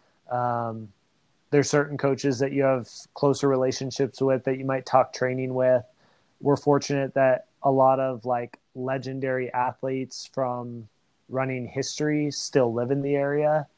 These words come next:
that are used as resources, like Mark Plotches, Benji Durden, um, Edna, um, uh, Lorraine Moeller,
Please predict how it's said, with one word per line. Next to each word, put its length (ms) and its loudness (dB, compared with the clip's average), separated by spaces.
that 360 4
are 100 0
used 320 2
as 180 -2
resources, 720 -2
like 300 -2
Mark 300 2
Plotches, 640 0
Benji 380 -4
Durden, 640 -4
um, 720 0
Edna, 260 0
um, 840 -8
uh, 200 0
Lorraine 420 2
Moeller, 580 0